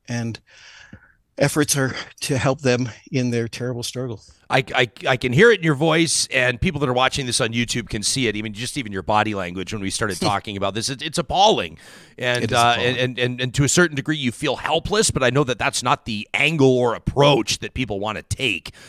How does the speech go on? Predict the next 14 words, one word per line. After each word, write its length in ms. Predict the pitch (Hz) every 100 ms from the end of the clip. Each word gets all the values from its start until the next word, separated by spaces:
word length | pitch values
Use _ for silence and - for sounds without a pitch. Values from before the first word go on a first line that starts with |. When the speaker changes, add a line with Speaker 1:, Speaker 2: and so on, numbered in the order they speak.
| -
Speaker 2:
to 100 | -
simply 200 | 107 123
throw 220 | - 113 113
up 80 |
our 160 | 117 110
arms 280 | 123 120 113
and 100 | 110
say, 160 | 127
"Well, 160 | 104 101
what 160 | 110 104
are 40 |
you 120 | 101
gonna 240 | 95 92 80
do?" 320 | 92 69